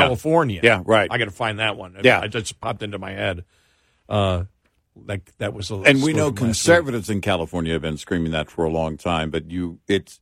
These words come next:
Speaker 2: it, it rarely rises to the surface coming out of that state on a national level. Um, and it's because of the policy of the state and the Democrats that control that state. And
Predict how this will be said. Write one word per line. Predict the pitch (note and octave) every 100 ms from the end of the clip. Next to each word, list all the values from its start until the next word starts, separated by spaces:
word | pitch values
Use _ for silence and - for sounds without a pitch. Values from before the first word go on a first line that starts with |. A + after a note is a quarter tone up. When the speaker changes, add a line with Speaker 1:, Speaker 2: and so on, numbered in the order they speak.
| -
Speaker 2:
it, | G2 - G2+
it | G2+ - -
rarely | F#2+ C#3 G3 D#3 B2
rises | G2+ G#2+ A2+ G2 G#2 -
to | G#2
the | F#2
surface | - A2 G2 F2+
coming | - F2 F2+
out | E2+ D#2+
of |
that | C#2+ -
state | - - G2+ F#2+ - _ _ _ _ _ _ _ _ _ _ -
on | F#2+ F2
a |
national | F2 F#2 F2+ E2
level. | D2 F2+ E2 C#2+ _ _ _ _ -
Um, | F2+ E2+ E2 E2 E2 _ _ -
and | G#2+ F#2+ F2+ F2 E2 -
it's | G2+ -
because | A2+ G2+ F#2
of | D2+
the | D#2
policy | - A#2+ G2+ E2+ D#2
of | C#2+
the | D#2+
state | - D#2+ D#2
and | -
the | E2+
Democrats | E2+ E2+ E2 E2+ D2+ -
that | -
control | E2+ - B2 G#2
that | D#2 -
state. | - E2+ D#2 - _ _ _ _ _ _ _ _ _ _ _ -
And | D3+ C#3+ C#3 B2+